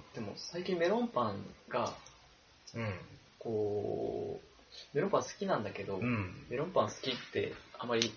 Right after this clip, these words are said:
Speaker 1: 言えなくなっちゃって。
Speaker 2: なんでだよ。
Speaker 1: うんとね、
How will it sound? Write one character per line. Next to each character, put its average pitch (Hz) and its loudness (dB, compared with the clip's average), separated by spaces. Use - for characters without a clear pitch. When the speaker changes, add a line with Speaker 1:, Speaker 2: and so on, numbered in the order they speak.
Speaker 1:
言 117 0
え 120 2
な 123 -2
く 127 -2
な 117 0
っ 110 -2
ち - -6
ゃ 95 -4
っ - -6
て。 - -6
Speaker 2:
な 110 6
ん 95 2
で - -6
だ - -10
よ。 - -10
Speaker 1:
う 113 0
ん 113 -2
と 113 2
ね、 101 0